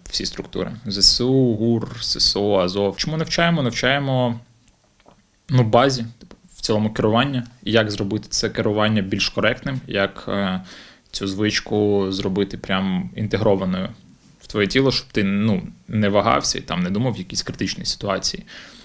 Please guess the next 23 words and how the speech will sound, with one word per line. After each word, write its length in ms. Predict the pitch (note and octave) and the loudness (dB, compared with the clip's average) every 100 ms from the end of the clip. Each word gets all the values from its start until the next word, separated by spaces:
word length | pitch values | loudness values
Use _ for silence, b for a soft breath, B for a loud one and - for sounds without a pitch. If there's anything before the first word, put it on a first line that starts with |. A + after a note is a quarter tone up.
| B - | B -10
як 260 | F2+ F2+ | -6 -4
це 140 | - F#2+ | -4 -2
робиться. 640 | F#2+ F#2 F#2 - F#2+ F#2 - | 0 -2 -4 -4 -4 -8 -8
Е, 640 | G#2 G2+ G2+ G#2 G#2 G2+ - _ _ _ _ - | -8 -4 -4 -4 -4 -4 -8 _ _ _ _ -10
структуру 540 | - - - E3+ E3+ | -8 -6 0 4 4
коптера 400 | E3+ D3+ - C3 | 4 2 2 -2
в 60 | C3 | -2
цілому, 440 | - A#2+ B2+ C3 - - | -2 0 0 -2 -8 -12
як 340 | G#2+ A2+ A#2+ - | 0 2 2 0
і 80 | B2 | -2
чому 340 | - A#2 G#2+ | 2 2 2
це 160 | F#2 A2+ | 0 -2
працює. 520 | - A#2+ - C#3+ F3+ - _ b b b b b b - | -2 -4 -2 -2 -2 -6 _ b b b b b b -16
І, 640 | - G#2+ G#2+ G#2 G#2 G#2 G2+ - A3+ | -6 -2 0 0 0 -2 -4 -6 -6
ну, 100 | G#3+ | -4
типу, 400 | - - A2+ G2+ | -4 -4 -2 -2
вже 260 | F#2+ G2+ | -2 -2
якісь 260 | G2+ G#2+ G2 | -2 -2 -4
бойові, 520 | G2 G2+ G#2 G#2+ G#2 | -2 -2 0 0 -2
якщо 220 | F#2+ - | -4 -6
це 140 | G2 G2+ | -6 -4
задачі, 560 | G2+ G2+ B2 - - A#2 - - | 0 2 2 0 -8 -10 -12 -8
аналіз, 680 | G#2 G#2 A#2 B2+ B2 - | -4 2 2 0 -2 -4